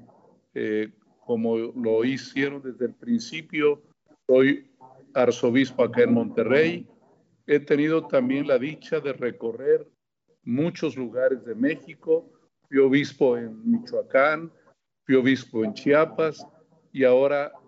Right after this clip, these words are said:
estoy acá en Nuevo León. Me ha tocado conocer los contrastes de México,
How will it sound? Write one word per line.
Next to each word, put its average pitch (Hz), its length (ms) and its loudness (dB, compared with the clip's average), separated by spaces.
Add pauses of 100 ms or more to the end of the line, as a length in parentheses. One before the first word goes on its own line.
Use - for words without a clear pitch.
(160)
estoy 135 440 -8
acá 131 520 -8
en 127 160 -8
Nuevo 113 240 -4
León. 110 400 -2 (500)
Me 123 140 -2
ha 143 120 2
tocado 147 540 -2
conocer 131 600 -6
los 127 240 -6
contrastes 127 920 -4
de 113 80 -8
México, 156 800 -2